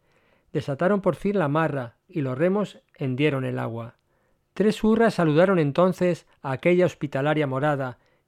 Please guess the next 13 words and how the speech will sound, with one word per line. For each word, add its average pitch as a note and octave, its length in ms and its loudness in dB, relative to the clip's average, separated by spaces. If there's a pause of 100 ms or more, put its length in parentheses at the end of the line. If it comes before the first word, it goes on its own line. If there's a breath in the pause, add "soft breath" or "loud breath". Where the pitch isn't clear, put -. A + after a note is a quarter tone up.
(260)
que D3 140 -2
durante C#3 320 -2
muchos F3+ 320 0
meses C#3+ 640 -2
había E3 300 2
ofrecido C#3+ 580 -2
tan C3 160 -6
seguro C#3+ 320 0
albergue C#3+ 380 -2
a D3 40 2
los C3 160 -4
jóvenes C3 380 -4
colonos, C3+ 560 -4